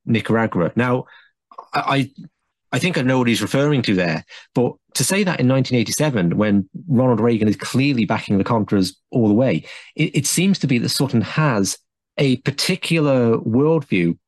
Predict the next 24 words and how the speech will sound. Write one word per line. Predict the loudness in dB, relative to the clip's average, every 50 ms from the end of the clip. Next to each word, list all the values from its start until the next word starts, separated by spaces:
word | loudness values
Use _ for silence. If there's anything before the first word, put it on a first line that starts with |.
| _ _ _ _ _ _ _ -4
um, | -2 0 0 0 0 -2 -4 -6 _ _ _ _ _ _ _ _ _ _ _ -4
and, | -2 -2 -2 -2 -2
and | 0 0 0
also, | 2 2 2 2 2 2 0 0 0 0
uh, | -2 -2
because | 0 0 0 0
he's | 0 0 -2
a | -2
big | -4 -4
fan | -2 0 -2 0
of | 0 0
Richard | -2 -2 -2 -4
Pearl, | -2 -2 0 0 0 0 -2 -4 _ _ -6 -2
um, | 0 0 2 2 2 0 -2 -4 -4 -4
that, | -2 -2 -4 -6 _ -4
that | -4 -4 -4 -4 _ _ -16 -16 -16 -16 -16 _ -10 -6
became | -4 -2 -2 -2 0 2
more | 2 2 2
famous | 0 0 0 0 0 -2 -2
as | -2 0
a |
neocon | 0 0 0 -2 -2 0 0 0
in, | 0 0
in, | 0 2 2 2 2 0